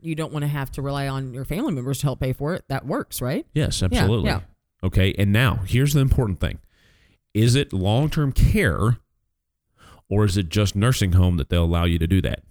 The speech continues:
Speaker 2: That's a big one, guys. That is a big one. You need to make sure that if you're gonna go this route, nothing wrong with it, but make sure you, uh, completely understand it. Hey,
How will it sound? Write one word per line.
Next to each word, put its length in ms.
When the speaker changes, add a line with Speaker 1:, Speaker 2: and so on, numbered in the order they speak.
Speaker 2:
That's 280
a 100
big 320
one, 180
guys. 480
That 120
is 140
a 80
big 240
one. 160
You 100
need 140
to 60
make 180
sure 500
that 80
if 100
you're 100
gonna 100
go 160
this 180
route, 260
nothing 280
wrong 240
with 180
it, 240
but 140
make 140
sure 180
you, 220
uh, 60
completely 340
understand 420
it. 100
Hey, 280